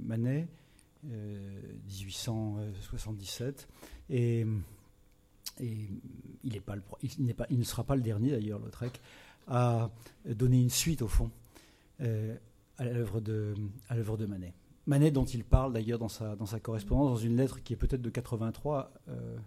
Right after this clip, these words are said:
quand Manet meurt, ou de quatre-vingt-quatre, quand l'École des Beaux-Arts rend hommage, euh, au premier des, des modernes. Euh, la, la, la question, comme on dit aujourd'hui, euh, de la vitesse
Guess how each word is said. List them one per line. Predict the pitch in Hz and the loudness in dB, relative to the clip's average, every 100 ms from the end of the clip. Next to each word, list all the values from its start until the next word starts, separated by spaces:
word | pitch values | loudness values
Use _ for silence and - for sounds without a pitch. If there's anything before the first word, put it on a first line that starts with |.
| 107 - | -14 -12
quand | - 110 | -4 -2
Manet | 104 104 | -2 -2
meurt, | 104 123 131 | -2 -2 -2
ou | 120 110 | -2 -4
de | 107 | -4
quatre-vingt-quatre, | 104 101 104 101 107 110 - - - - | -4 -4 -6 -6 -8 -12 -16 -20 -18 -6
quand | 110 | -4
l'École | 107 117 104 | -4 -4 -4
des | 101 | -6
Beaux-Arts | 98 101 113 139 | -6 -4 -6 -6
rend | 113 110 107 | -6 -6 -6
hommage, | 101 107 110 95 - - - - - - | -4 -4 -4 -8 -18 -20 -20 -20 -20 -8
euh, | 135 110 110 110 | -4 -2 -2 -4
au | 131 117 113 104 | 0 0 0 0
premier | - 117 117 127 | 0 2 2 2
des, | 113 107 107 | 2 0 -2
des | 104 | 0
modernes. | 113 107 104 101 98 - - - - - | 0 0 0 -2 -4 -8 -20 -20 -20 -12
Euh, | 67 64 60 - - _ _ _ _ _ _ - 160 | -6 -4 -6 -10 -16 _ _ _ _ _ _ -12 0
la, | 143 143 139 127 120 110 107 104 98 - - - - _ _ - - | 4 6 6 4 2 -2 -4 -6 -6 -8 -12 -20 -20 _ _ -20 -16
la, | 147 - - | -12 -12 -12
la | 160 | -6
question, | - 156 - 208 214 | 0 0 0 -2 -2
comme | 107 135 110 | -4 -6 -6
on | |
dit | 113 107 | -4 -6
aujourd'hui, | 107 113 110 113 110 - - | -6 -6 -4 -4 -6 -8 -10
euh, | 110 104 | -8 -6
de | 110 | -6
la | 110 | -6
vitesse | 107 156 175 - - | -4 0 2 2 0